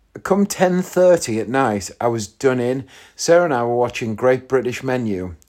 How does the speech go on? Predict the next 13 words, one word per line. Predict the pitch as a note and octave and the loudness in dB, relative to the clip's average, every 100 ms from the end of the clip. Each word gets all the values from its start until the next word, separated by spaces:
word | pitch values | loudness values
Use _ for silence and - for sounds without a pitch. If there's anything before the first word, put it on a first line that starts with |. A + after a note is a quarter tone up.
| - | -10
Great | B2 B2+ C3 - | 0 0 0 -6
British | A#2+ B2+ B2+ B2+ - | -2 -2 -2 -6 -6
Menu, | C3 A#2 G#2+ F#2 F2+ - - - _ | -6 -4 -2 -4 -6 -12 -20 -20 _
and, | - A#2 A#2+ B2+ | -6 -4 0 2
um, | A#2 A#2 A2 A#2 A2+ G#2 _ _ _ _ _ _ _ _ _ - - G2 | 4 4 2 -2 -6 -10 _ _ _ _ _ _ _ _ _ -16 -14 -6
we | A2+ C3+ B2+ B2+ | 0 2 2 0
were, | B2 B2 B2+ B2 A#2+ A#2+ A#2+ A#2 - - - - - - - _ _ _ - | 2 4 6 4 4 2 0 -4 -18 -20 -20 -20 -20 -20 -20 _ _ _ -10
uh, | B2 B2 A#2+ A#2+ A2+ A2+ A2+ - _ | -6 -4 -2 -2 -2 -2 -4 -8 _
she | - - A3+ | -4 0 2
was | G3 | 2
well | B2+ D3+ D#3 | 4 6 6
into | E3 A#2+ | 2 0
it, | A2 A2 - | 0 -2 -10